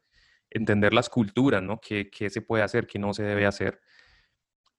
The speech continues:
Pero más allá también es, es estar orgulloso, "No, mira, yo soy de descendencia, como tú decías, negra, indígena, española", bueno, toda la, la, la mezcla que tenemos en Latinoamérica.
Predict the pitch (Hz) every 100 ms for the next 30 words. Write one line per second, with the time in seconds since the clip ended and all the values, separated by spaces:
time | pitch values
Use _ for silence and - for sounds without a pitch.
0 | _ - 113 110 107 107 107 123 117 117
1 | 117 113 104 101 - 110 110 107 113 110
2 | 107 101 104 107 113 110 101 98 - 110
3 | 107 - 110 104 98 98 101 98 - 104
4 | 104 - _ _ - - - 104 98 107
5 | 113 131 98 - - 117 117 117 117 110
6 | 107 120 113 110 113 107 104 - 104 110
7 | 110 110 107 107 104 98 120 120 120 113
8 | 110 107 104 101 - - 107 107 110 -
9 | 120 123 - 107 101 107 110 104 101 98
10 | 95 98 -